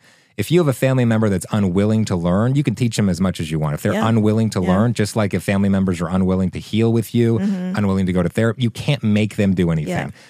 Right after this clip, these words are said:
Speaker 2: Yeah.
Speaker 1: But you can say, "All right, Uncle Floyd says some cartoonishly
Speaker 2: Uncle
Speaker 1: racist or
Speaker 2: Floyd.
Speaker 1: sexist shit," whoever
Speaker 2: Yeah.
Speaker 1: it is. They're not willing to learn.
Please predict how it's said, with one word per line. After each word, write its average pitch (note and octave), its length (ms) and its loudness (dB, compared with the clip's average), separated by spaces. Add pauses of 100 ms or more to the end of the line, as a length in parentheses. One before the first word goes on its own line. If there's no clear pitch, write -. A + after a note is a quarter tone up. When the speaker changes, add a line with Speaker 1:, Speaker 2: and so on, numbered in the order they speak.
Speaker 2:
Yeah. - 120 -12
Speaker 1:
But A#2+ 80 0
you C3+ 80 4
can A#2+ 140 0
say, A2+ 320 0
"All B2 160 0
right, C3+ 240 0
Uncle A2+ 260 -2
Floyd A2+ 440 0
says G#2 240 -2
some D#2+ 380 -2 (220)
cartoonishly A#2+ 960 0
Speaker 2:
Uncle F2+ 140 2
Speaker 1:
racist G2+ 460 -2
or F2 60 -2
Speaker 2:
Floyd. A3+ 140 -4 (140)
Speaker 1:
sexist - 340 -4
shit," - 460 -2
whoever F2+ 340 0
Speaker 2:
Yeah. D2+ 80 -4
Speaker 1:
it C#2+ 80 -6
is. C#2 300 -12 (880)
They're B2+ 240 2
not C3+ 180 0
willing A#2 280 2
to A2 100 -2
learn. A2 420 0